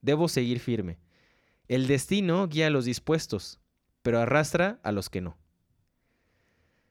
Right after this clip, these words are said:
Fíjense bien qué importantes cosas nos está diciendo aquí nuestro queridísimo amigo Cleantes, eh, mis amigos estoicos.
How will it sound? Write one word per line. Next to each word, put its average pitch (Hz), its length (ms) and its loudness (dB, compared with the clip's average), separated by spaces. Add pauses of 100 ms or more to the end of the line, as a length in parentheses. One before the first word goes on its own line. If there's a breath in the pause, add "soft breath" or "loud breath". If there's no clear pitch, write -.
(140)
Fíjense 170 300 4
bien 151 240 2
qué 165 160 2
importantes 147 1300 0
cosas 139 280 -2
nos 117 140 -2
está 131 160 0
diciendo 127 320 -2
aquí 120 160 -6
nuestro 117 260 -2
queridísimo 107 400 -4
amigo 107 320 -2
Cleantes, 95 680 -6
eh, 92 200 -6
mis 90 140 -8
amigos 95 300 -4
estoicos. 92 500 -6